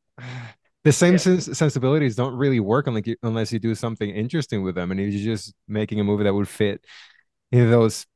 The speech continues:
Speaker 1: years. I, uh, I maybe understand the appeal, uh, from some people that might say, uh, "Hey, going back to the good old days when I was twenty-one years old and would enjoy everything," but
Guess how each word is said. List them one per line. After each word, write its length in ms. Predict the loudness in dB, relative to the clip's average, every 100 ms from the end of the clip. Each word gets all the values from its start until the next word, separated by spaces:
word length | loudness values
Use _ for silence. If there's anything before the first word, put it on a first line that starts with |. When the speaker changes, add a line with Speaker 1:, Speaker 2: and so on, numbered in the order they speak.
| _ -8
Speaker 1:
years. 480 | -4 0 0 -2 -2
I, 380 | -2 0 0 -2 -2
uh, 320 | 0 0 -2 -8 -8 2
I 320 | 4 6 4
maybe 400 | 2 2 4 2
understand 480 | 0 2 0 0 -4
the 80 | -4
appeal, 540 | -6 -2 0 0 -2 -4
uh, 160 | -8
from 140 | -6 -6
some 160 | -6
people 300 | -4 -4 -4
that 180 | -4 -6
might 240 | -6 -8 -4
say, 560 | 0 2 2 0 -4 -6
uh, 400 | -4 -2 -4 -6 -14 -20 _
"Hey, 160 | 0 0
going 420 | 4 4 6 4
back 260 | 4 2 2
to 140 | 0
the 360 | 2 2 4 2
good 180 | 4 6
old 220 | 6 4
days 280 | 2 0 0
when 120 | -2
I 60 | -4
was 200 | -6 -8
twenty-one 480 | -4 -2 0 0 0
years 260 | -2 -2
old 280 | -2 -2 -2
and 120 | -4
would 100 | -4
enjoy 300 | -4 -4 -2
everything," 340 | -2 -4 -4 -4
but 260 | -2 -2